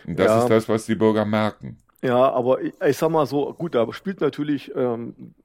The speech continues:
Speaker 2: mit rein vielleicht. Erstens, äh, kenne ich das Regierungsviertel in Bonn vom Anschauen nicht. Auf der anderen Seite bin ich ganz persönlich seit meiner quasi Kindheit, mindestens aber Jugend,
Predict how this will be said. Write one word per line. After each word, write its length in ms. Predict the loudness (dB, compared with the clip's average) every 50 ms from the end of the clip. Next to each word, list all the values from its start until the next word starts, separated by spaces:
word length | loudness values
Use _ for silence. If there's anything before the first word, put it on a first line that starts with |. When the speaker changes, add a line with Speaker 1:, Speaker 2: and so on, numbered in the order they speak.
| _ -14
Speaker 2:
mit 300 | -10 -10 -8 -8 -8 -6
rein 260 | -2 -2 0 0 -2
vielleicht. 680 | -2 -4 -6 -2 0 2 2 2 0 -2 -4 -8 _ -16 _
Erstens, 580 | 2 2 2 2 2 -2 -12 -16 -14 -14 -14 -14
äh, 220 | -10 -8 -8 -8 -8
kenne 240 | -10 -8 -8 -8 -8
ich 80 | -6 -8
das 200 | -8 -8 -8 -10
Regierungsviertel 720 | -16 -14 -10 -10 -8 -8 -8 -10 -8 -6 -6 -6 -6 -8
in 180 | -10 -10 -6 -2
Bonn 260 | 0 0 0 0 -6
vom 300 | -8 -8 -8 -8 -8 -8
Anschauen 500 | -12 -12 -12 -12 -10 -8 -6 -6 -6 -8 _ -14
nicht. 480 | -12 -8 -8 -8 -8 -10 -16 _ _ _ _ _ _ _ _ _ _ _ _ -20 -20 -20 -20 -20 -20 -20 -20 _ _
Auf 180 | -2 -2 -2 0
der 100 | 0 0
anderen 420 | 0 2 2 0 2 2 0 0
Seite 320 | 2 4 4 4 4 0 -4
bin 160 | -8 -6 -6
ich 160 | -6 -8 -2
ganz 220 | -2 -2 -2 -2 -4
persönlich 640 | -2 -2 -2 0 0 -2 -2 -4 -4 -6 -8 -6
seit 360 | -2 0 2 2 0 _ -6 -4
meiner 480 | -2 -2 0 0 0 0 -2 -2 -4 -8 _ _ _ _ _ _ _ _ _
quasi 360 | -8 -4 -4 -4 -4 -4 -8
Kindheit, 640 | -10 -4 -4 -2 -2 -2 0 2 2 2 2 0 -2 -4
mindestens 480 | -6 -4 -4 -4 -8 -10 -10 -12 -8
aber 260 | -6 -6 -4 -4 -4
Jugend, 580 | -8 -8 -10 -10 -10 -10 -10 -10 -12 -12 -16 _